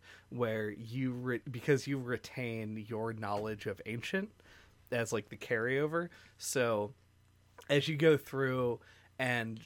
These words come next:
I guess they've put in, there's, like, differing dialogue. People will, uh, like, talk about, like, "Oh, well, you've been here before,"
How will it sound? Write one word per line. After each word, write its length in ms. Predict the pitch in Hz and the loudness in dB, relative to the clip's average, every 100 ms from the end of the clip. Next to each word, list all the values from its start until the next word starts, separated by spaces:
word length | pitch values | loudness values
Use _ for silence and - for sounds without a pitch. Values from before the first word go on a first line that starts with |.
| - - | -12 0
I 80 | 139 | 4
guess 220 | 175 165 | 4 6
they've 240 | 175 151 | 4 4
put 140 | - 151 | 2 2
in, 160 | 151 | 4
there's, 200 | 143 139 | 2 4
like, 240 | 151 135 - | 2 0 2
differing 440 | 151 - 147 113 | 2 4 0 0
dialogue. 640 | 110 107 117 120 117 117 110 | -2 2 2 2 2 0 -2
People 300 | 123 117 113 | -8 -6 -6
will, 540 | 110 107 104 107 - - | -4 -2 -4 -8 -10 -10
uh, 140 | 76 | -8
like, 320 | 131 120 104 - - | -2 -2 -4 -8 -16
talk 280 | - 117 110 | 0 0 0
about, 260 | 110 104 107 | -4 -4 -4
like, 180 | 107 113 | -6 -2
"Oh, 120 | 117 | -2
well, 120 | 113 117 | -2 -8
you've 160 | 113 | -6
been 200 | 117 110 | -2 -2
here 260 | 107 127 110 | -2 -4 -4
before," 580 | 113 - 117 113 113 | -6 -8 -6 -4 -6